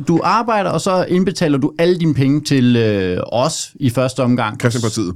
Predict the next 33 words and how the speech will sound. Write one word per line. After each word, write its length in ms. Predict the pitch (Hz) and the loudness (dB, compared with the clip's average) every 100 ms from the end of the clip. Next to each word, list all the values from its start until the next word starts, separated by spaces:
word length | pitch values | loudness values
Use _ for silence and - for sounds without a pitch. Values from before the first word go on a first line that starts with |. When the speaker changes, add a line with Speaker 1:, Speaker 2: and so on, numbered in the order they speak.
| - | -2
Speaker 1:
Ja. 160 | 127 - | -2 0
Speaker 2:
Så 100 | 165 | -2
ikke 140 | 135 | 0
regeringen 300 | 127 127 113 | 0 0 0
som 120 | 110 107 | 0 0
sådan? 280 | 87 98 104 | -2 -4 -2
Speaker 1:
Nej, 760 | 196 240 247 233 202 135 117 | -2 0 -2 -2 0 0 2
jeg 160 | 131 139 | 0 0
tror, 160 | 147 135 | -2 0
vi 140 | 135 | 0
tager 220 | 139 95 | -2 -4
dem 140 | 107 104 | -4 -4
første 300 | 104 - 113 | -4 -2 -2
omgang, 280 | 98 87 117 | -2 -2 -4
og 60 | |
så 80 | 143 | -2
Speaker 2:
Ja. 60 | 92 98 - | -2 -4 -2
Speaker 1:
giver 140 | 175 | 0
vi 80 | 143 | 2
nogle 300 | 143 143 151 | 4 4 2
af 80 | 120 | 2
dem 140 | 123 | 0
videre. 360 | 120 131 127 117 | 2 2 0 0
Øh, 240 | 113 110 | 0 2
jeg 140 | 110 107 | 0 0
tænker, 200 | 120 120 | -2 0
toogfyrre 360 | 147 117 104 | -2 0 -4
procent 300 | 95 113 92 | -4 -6 -2
giver 120 | 123 | 2
vi 60 | 117 | 2
videre 400 | 120 135 147 143 | 4 6 4 2
til, 360 | - 131 123 123 | 0 2 4 4
øh, 460 | 107 98 92 87 | 2 0 -2 -2